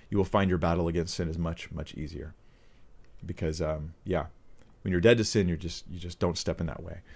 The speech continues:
Um, I hope that helps. All right, hold on. I, uh,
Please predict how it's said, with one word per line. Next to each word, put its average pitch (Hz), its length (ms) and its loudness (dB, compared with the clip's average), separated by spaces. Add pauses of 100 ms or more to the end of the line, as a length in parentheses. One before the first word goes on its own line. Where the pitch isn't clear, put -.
(520)
Um, 76 220 -6
I - 40 0
hope 101 220 2
that 85 160 2
helps. - 320 -4 (2000)
All 87 80 -2
right, 73 260 0
hold 87 180 -2
on. 78 100 -4
I, 80 180 -4
uh, 92 180 -10